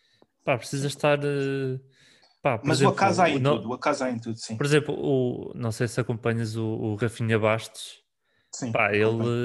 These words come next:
Speaker 1: ele, ele estava num podcast, já não sei com quem. Pá, e o gajo estava a dizer que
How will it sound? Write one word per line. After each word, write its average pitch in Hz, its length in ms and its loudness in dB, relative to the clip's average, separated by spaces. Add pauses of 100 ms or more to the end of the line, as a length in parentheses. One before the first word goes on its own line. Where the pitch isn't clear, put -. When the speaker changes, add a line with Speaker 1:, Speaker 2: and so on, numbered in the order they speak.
Speaker 1:
ele, - 160 -16
ele 127 100 -4
estava 117 340 0
num 123 180 0
podcast, 127 560 -2
já 185 80 2
não 185 80 -6
sei - 160 0
com 120 160 -6
quem. 90 220 -8 (680)
Pá, 120 160 4
e 113 100 2
o 120 40 2
gajo 127 140 2
estava 135 280 2
a 139 40 4
dizer 151 380 0
que 120 360 -4